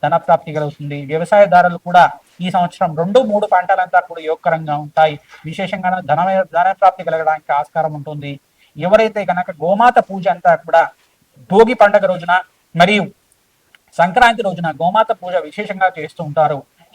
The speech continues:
శతసహస్ర అశ్వమేధ యాగంతం చేసుకున్న ఫలితం కలుగుతుంది. గోదానం అంతా కూడా వెయ్యి గోవులు దానం చేసుకున్న ఫలితం అంతా కూడా గోమాతకు పూజ చేయడం వల్ల లభిస్తూ ఉంటుంది. విశేషమైన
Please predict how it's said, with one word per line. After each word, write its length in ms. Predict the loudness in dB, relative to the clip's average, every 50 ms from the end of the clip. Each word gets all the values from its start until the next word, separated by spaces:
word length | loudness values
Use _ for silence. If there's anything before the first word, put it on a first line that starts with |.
| -2
శతసహస్ర 640 | 0 0 4 4 4 4 4 6 4 4 6 6 4 4 4 4
అశ్వమేధ 420 | 2 0 0 -4 -2 0 0 0 2 4
యాగంతం 400 | 6 6 6 4 2 -4 -4 -8 -10 -10
చేసుకున్న 260 | -14 -12 -10 -10 -6 -6
ఫలితం 240 | -6 -6 -6 -8 -6 -6
కలుగుతుంది. 440 | -6 -6 -6 -8 -10 -12 -10 -10 -10 -10 -12 _ _ _ _ -14
గోదానం 440 | -8 -4 -2 2 4 4 4 4 2 0
అంతా 180 | 0 2 2 2 2 2
కూడా 160 | 2 4 4 2
వెయ్యి 180 | 2 -4 -6 -6 -6 -2
గోవులు 260 | 2 4 4 4 6 6 4
దానం 180 | 2 2 0 -6 -14
చేసుకున్న 260 | -14 _ -12 -10 -8 -8
ఫలితం 240 | -6 -6 -4 -6 -4
అంతా 140 | 0 0 0 0 -2
కూడా 120 | -6 -8 -4 -2
గోమాతకు 400 | -2 2 2 2 2 2 -2 -6 -10
పూజ 100 | -10 -10 -8
చేయడం 220 | -8 -6 -6 -4 -4 -2
వల్ల 140 | 2 4 4 4 4 2 _ _ _ _ _ -2 0
లభిస్తూ 340 | 0 0 0 -4 -8 -8 -8 -8 -8
ఉంటుంది. 360 | -8 -8 -8 -8 -8 -8 -10 -12 -14 _ _ _ _ -16 -14
విశేషమైన 440 | -12 -10 -10 -8 -6 -4 -4 -4